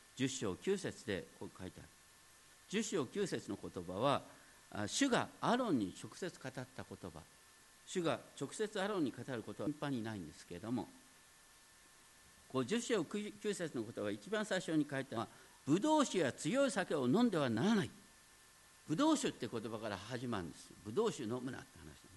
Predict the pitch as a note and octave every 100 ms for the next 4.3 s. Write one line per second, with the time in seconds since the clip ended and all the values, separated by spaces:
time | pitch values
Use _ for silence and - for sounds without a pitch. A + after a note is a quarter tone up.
0 | - - - - - - - - - -
1 | A#2 B2+ E3 - - - - - G#3+ C4+
2 | - D4 C#4 C4+ - C4 C4 A3+ E3 -
3 | B3 D#3+ - D3 F#3+ - C3 - - G2+
4 | G#2+ D#3+